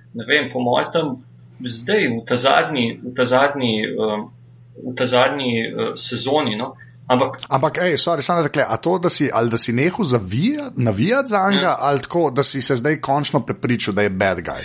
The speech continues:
Speaker 1: Ne, pa ne zato, ker bi bil bad guy, ampak
Speaker 2: Aha.
Speaker 1: zato, ker se mi je zdelo tako, da, da, da, da mi ni, mislim, da so mi drugi liki bolj zanimivi, no, oziroma da, da je on tak malo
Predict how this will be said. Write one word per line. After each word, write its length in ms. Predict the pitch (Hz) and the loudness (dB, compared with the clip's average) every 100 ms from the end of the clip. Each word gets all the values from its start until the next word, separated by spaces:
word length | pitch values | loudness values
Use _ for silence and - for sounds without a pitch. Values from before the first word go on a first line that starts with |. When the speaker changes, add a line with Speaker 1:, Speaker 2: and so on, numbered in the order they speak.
| - - | -12 -2
Speaker 1:
Ne, 200 | 311 294 | 0 2
pa 140 | 208 | 2
ne 140 | 247 | 2
zato, 280 | 247 214 196 | 2 2 2
ker 160 | 196 147 | 2 0
bi 120 | 139 | 0
bil 160 | 135 123 | -2 2
bad 280 | 135 139 | 2 2
guy, 160 | - 120 | 2 2
ampak 280 | 120 123 147 | 2 0 0
Speaker 2:
Aha. 100 | 120 175 | 2 2
Speaker 1:
zato, 140 | 120 | 2
ker 120 | 240 | 0
se 140 | - 214 | 0 0
mi 120 | 190 | 0
je 100 | 170 | 0
zdelo 340 | - 196 220 214 | 0 2 2 0
tako, 260 | - 196 | 0 0
da, 160 | 190 185 - - - - | 2 2 0 -6 -20 -18
da, 300 | 127 147 151 139 - - _ _ - _ - - _ _ _ _ _ _ 180 | -2 2 4 2 -4 -18 _ _ -20 _ -18 -18 _ _ _ _ _ _ -10
da, 140 | - - | -10 -6
da 140 | 165 190 | 0 2
mi 160 | 202 | 4
ni, 300 | 233 262 196 | 4 2 0
mislim, 320 | 175 180 202 | -2 0 0
da 80 | 185 | 0
so 180 | 190 196 | 0 0
mi 140 | 180 | 0
drugi 300 | 175 226 214 | 0 -2 -2
liki 320 | 180 202 - 151 | -2 -2 -4 -2
bolj 200 | 185 185 | 0 0
zanimivi, 580 | 175 151 143 147 123 110 | 0 -2 0 -2 -2 -2
no, 120 | 120 | -2
oziroma 480 | 143 156 165 170 160 | -2 0 0 2 2
da, 180 | 143 139 | 2 0
da 140 | - 139 | 0 2
je 100 | 139 | 4
on 240 | 160 185 | 2 0
tak 260 | 185 160 - | 0 0 0
malo 260 | 139 139 | -2 0